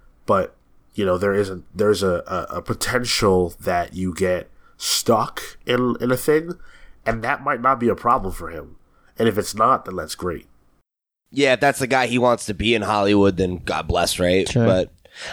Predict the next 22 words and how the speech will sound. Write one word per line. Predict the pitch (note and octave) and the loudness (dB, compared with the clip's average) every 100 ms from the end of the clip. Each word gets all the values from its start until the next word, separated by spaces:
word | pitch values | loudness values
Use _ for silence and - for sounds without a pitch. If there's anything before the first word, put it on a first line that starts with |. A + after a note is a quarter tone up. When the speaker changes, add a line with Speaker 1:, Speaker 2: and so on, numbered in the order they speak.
| - | -2
Speaker 2:
I | C4 | 0
don't | D4+ | 4
know. | C4+ | 4
It's | G3+ | 4
funny | - A3 | 2 2
'cause, | G3 F3+ | 2 0
like, | F#3 - | 0 2
I | G3 | 2
don't | E4 | 2
really | E4 | 2
feel | C4+ A3 | 2 2
like | G#3+ D#3+ | 2 2
that | D3 D3+ C#3 | 2 2 2
is | C#3 C3 | 0 0
a | A#2+ | 0
danger | G2 G2+ A2+ C3 D#3+ D#3+ E3+ - _ _ _ _ | 0 -2 0 2 2 2 -2 -8 _ _ _ _
that | A#2+ E3 E3 | 0 2 4
much | F3+ F3+ - - | 2 2 0 -4
because, | B2+ C3 C3 A#2 | -4 0 0 2
like, | B2 A2+ A2 - - _ _ _ _ _ _ _ _ _ _ _ _ _ _ - | 4 4 0 -4 -16 _ _ _ _ _ _ _ _ _ _ _ _ _ _ -2
I | D3 | 2
don't, | D3+ D3+ D3 | 4 4 2